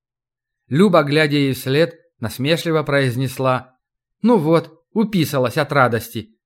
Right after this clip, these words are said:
и, перенеся внимание на меня, приказала: «А ты чего сидишь? Открывай шампанское». Я подчинился,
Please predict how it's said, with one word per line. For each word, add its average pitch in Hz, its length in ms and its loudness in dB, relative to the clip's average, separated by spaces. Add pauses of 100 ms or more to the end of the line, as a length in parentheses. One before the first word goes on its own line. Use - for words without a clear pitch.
и, 139 120 -2
перенеся 143 540 0
внимание 135 500 0
на 131 60 2
меня, 131 540 0 (120)
приказала: 135 720 0 (120)
«А 147 100 -4
ты 220 160 0
чего 143 240 0
сидишь? 135 440 -4 (280)
Открывай 147 460 0
шампанское». 180 720 -2 (760)
Я 170 160 4
подчинился, 202 840 0